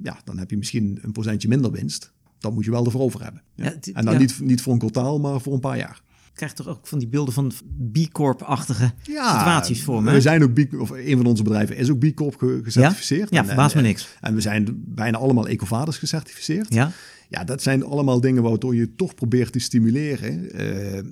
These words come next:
Speaker 1: ja, om dat, dat momentum te creëren.
Speaker 2: Ja.
Speaker 1: Eh, en andere bedrijven ook te laten zien van, "Hey, luister," hè, want bijvoorbeeld Ecovadis wordt vaak op milieuachtige gronden,
Speaker 2: Mhm.
Speaker 1: eh, verstrekt. Maar ook die sociale component, ja, die moet ook de, op dat, op de voorgrond gaan treden.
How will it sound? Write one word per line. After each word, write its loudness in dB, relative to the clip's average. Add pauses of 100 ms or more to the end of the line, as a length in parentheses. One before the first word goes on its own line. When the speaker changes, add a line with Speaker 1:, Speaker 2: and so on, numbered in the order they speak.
(160)
Speaker 1:
ja, -8
om -2
dat, -6
dat -6
momentum 2
te -12
creëren. -8 (120)
Speaker 2:
Ja. -2
Speaker 1:
Eh, -10
en -8
andere -4
bedrijven -6
ook -2
te -6
laten -4
zien -4
van, -8
"Hey, -6
luister," -6
hè, -6
want -8
bijvoorbeeld -16
Ecovadis -12
wordt -12
vaak -10
op -14
milieuachtige -4
gronden, 2
Speaker 2:
Mhm. 8
Speaker 1:
eh, 6
verstrekt. -8 (460)
Maar -14
ook -4
die -4
sociale -2
component, -6 (180)
ja, -8 (100)
die -2
moet -2
ook -6
de, -6
op -10
dat, -6
op -12
de -4
voorgrond -8
gaan -12
treden. -12